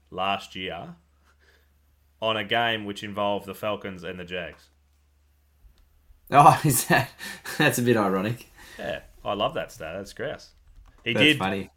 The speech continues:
Speaker 1: he did put the bet on that the Falcons would cover against the Jags, but yeah, just a bit of,
Speaker 2: So he's
Speaker 1: uh,
Speaker 2: betting on himself. Betting on himself.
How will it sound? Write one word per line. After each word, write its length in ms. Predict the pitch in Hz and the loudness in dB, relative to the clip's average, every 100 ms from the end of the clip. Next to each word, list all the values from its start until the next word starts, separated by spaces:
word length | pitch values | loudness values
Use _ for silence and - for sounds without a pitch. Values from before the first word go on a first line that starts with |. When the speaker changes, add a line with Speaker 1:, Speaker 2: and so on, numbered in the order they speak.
| _ - | _ -6
Speaker 1:
he 120 | 110 | -4
did 280 | 123 139 - | -2 -4 -6
put 140 | 135 | -10
the 60 | 98 | -4
bet 200 | 107 104 | -2 0
on 240 | 101 92 | -2 -4
that 220 | 95 - | -8 -8
the 220 | 95 90 87 | -10 -10 -4
Falcons 540 | 101 95 92 87 - | -4 -4 -6 -14 -16
would 280 | 92 92 - | -14 -14 -12
cover 320 | 104 98 87 | -8 -6 -6
against 380 | 82 98 110 - | -8 -8 -8 -12
the 60 | 85 | -16
Jags, 500 | 82 78 117 - - _ _ _ _ _ _ | -14 -14 -16 -20 -20 _ _ _ _ _ _
but 360 | 107 92 - - - - - - _ _ | 0 0 -2 -14 -18 -20 -20 -20 _ _
yeah, 260 | 104 95 76 - _ | -14 -12 -14 -18 _
just 160 | - 135 | -20 -16
a 60 | 120 | -8
bit 160 | 113 | -6
of, 120 | 104 | -6
Speaker 2:
So 60 | 101 | -4
he's 100 | 101 | 0
Speaker 1:
uh, 40 | 95 | 2
Speaker 2:
betting 180 | 131 | 2
on 80 | 113 | 2
himself. 400 | 95 - 107 - | -2 2 0 2
Betting 200 | 117 123 | 2 2
on 80 | 104 | 0
himself. 520 | 90 110 85 101 - | -2 -2 -2 -6 -14